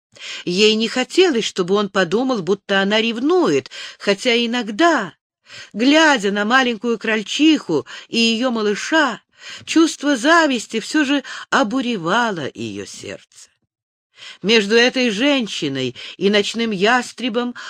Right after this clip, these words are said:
установился теперь особый вид связи, которого у Пламени с ним не будет никогда. Только одна женщина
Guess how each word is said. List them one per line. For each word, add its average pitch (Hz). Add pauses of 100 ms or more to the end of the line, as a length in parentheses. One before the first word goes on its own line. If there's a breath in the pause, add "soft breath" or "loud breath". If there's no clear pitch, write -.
(140)
установился 220
теперь 220
особый 240
вид 247
связи, 233
которого 160
у 156
Пламени 254
с -
ним 226 (320 soft breath)
не 147
будет 147
никогда. 113 (680 loud breath)
Только 196
одна 226
женщина 135